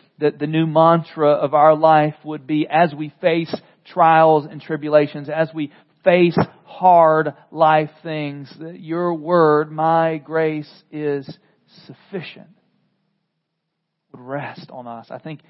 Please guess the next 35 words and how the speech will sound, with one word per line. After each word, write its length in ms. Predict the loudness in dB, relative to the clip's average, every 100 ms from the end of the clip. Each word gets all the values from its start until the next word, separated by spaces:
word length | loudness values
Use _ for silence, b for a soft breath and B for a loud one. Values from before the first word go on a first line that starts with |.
| _ _ _ _ -18
I, 220 | -8 -6
I 40 | -6 -10
pray 320 | -4 -2 -2 -4
that 160 | -8
you 160 | -10 -10
would 80 | -10
allow 340 | -6 -2 -2
us 640 | -2 -2 0 -2 -8 -16 -20 _ _ _ _ _ -20
to 80 |
just 200 | -20 -20 -20 -20
let 420 | -8 -6 -6 -8
that 380 | -10 -10 -16 -16
be 440 | -14 -14 -16 -20 _ _ _ -6 -2
something 460 | -2 -4 -14 -18
that 120 | -18 -20 -20 -20
spins 500 | -14 -12 -12 -14 -20 -12
over 500 | -10 -10 -14 -18 -20
and 180 | -20 -20
over 380 | -18 -18 -20 -20
again 320 | -18 -18 -18
in 80 | -20
our 140 | -20 _
soul. 300 | -20 -20 _ _ _ _ _ _ _ _ _ _ _ _ _ _ _ _ _ _ _ _ _ _ -8
So, 80 | -6
Lord, 200 | -4 -4
I 60 | -4
pray 400 | -4 -4 -4 -6
during 400 | -14 -14 -12 -14
this 180 | -16 -16
last 240 | -16 -14
song 300 | -14 -14 -16
that 120 | -18
you 260 | -16 -16 -16
would 180 | -18 -16
do 320 | -16 -14